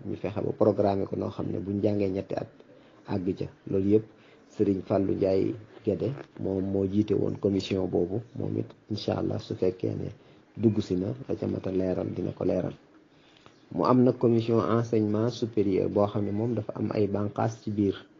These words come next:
ndax enseignement supérieur bi da cee am, euh, U F R muy kull-, kulliya muy faculté boo xam ne moo jëm ci njàngalem arab ak l'islam. Waaw, boobu Sëriñ Abdul Ahad Lo moom moo doon coordonné liggéey ba,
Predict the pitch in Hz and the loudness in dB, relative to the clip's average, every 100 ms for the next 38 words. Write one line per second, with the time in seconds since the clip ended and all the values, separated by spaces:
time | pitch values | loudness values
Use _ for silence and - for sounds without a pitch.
0 | - 110 - - 101 101 101 98 - - | -12 -12 -10 -8 -4 -2 0 0 -2 -2
1 | 104 98 95 92 98 110 - 101 98 - | 0 2 2 0 2 2 2 -2 -6 -14
2 | _ - - _ _ _ _ - 104 98 | _ -20 -20 _ _ _ _ -2 2 4
3 | 92 - - _ 123 120 117 104 98 - | 4 2 -4 _ 4 4 4 -2 -2 -6
4 | 104 104 - 117 - - 131 117 101 90 | -6 -2 0 0 -2 -2 2 4 4 2
5 | - _ - 107 - 117 120 110 107 101 | -2 _ -12 -6 -2 0 0 0 2 2
6 | 101 101 98 101 107 104 101 98 - 117 | 2 0 -6 -4 -2 0 -2 -4 -6 -6
7 | 120 - - _ 104 107 110 104 101 98 | -8 -16 -20 _ 2 6 6 4 2 2
8 | - - 98 107 113 - - 101 110 113 | -2 -4 -2 -2 -2 -6 -10 -2 0 2
9 | 110 92 87 - - - - - - - | 0 0 -2 -6 -18 -20 -20 -20 -14 -12
10 | - - 101 92 120 - - - _ - | -12 0 2 2 0 -2 -14 -20 _ -4
11 | 101 98 98 98 101 101 92 113 113 101 | 0 0 0 -2 0 0 -2 -4 -6 -4
12 | 95 95 127 135 98 95 104 98 95 - | 0 4 4 2 -4 -2 -2 -2 -4 -4
13 | 107 107 95 92 95 104 98 101 90 92 | -2 -2 -2 -2 0 0 2 4 4 0